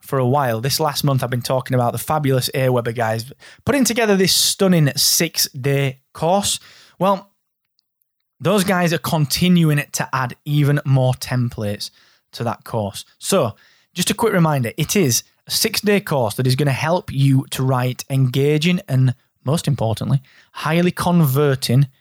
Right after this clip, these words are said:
email content, okay? You can't do without it. Six days, and they are adding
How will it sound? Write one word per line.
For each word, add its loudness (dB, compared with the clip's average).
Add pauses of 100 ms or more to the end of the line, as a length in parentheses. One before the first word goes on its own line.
(260)
email 2 (180)
content, -2
okay? -2 (760)
You -10
can't -2
do 2
without 0
it. -16 (380)
Six -4
days, 0 (640)
and 0 (220)
they 0
are -4
adding 2